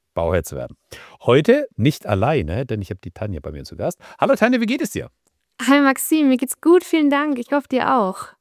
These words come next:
Speaker 1: Ja, auch sehr gut, danke, vielen Dank. Ja, ich freue mich auf unser Gespräch. Wir sprechen heute über etwas, was ganz viele Bauherren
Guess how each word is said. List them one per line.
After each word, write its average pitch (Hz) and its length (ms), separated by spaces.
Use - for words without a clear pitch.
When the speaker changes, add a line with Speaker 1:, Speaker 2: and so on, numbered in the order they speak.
Speaker 1:
Ja, 104 580
auch 180 300
sehr 151 260
gut, 110 280
danke, 104 360
vielen 104 300
Dank. 113 320
Ja, 147 140
ich 143 100
freue 151 160
mich 202 160
auf 135 100
unser 131 180
Gespräch. 131 720
Wir 117 120
sprechen 131 520
heute 107 340
über 135 420
etwas, 131 680
was 104 200
ganz 101 260
viele 147 260
Bauherren 95 520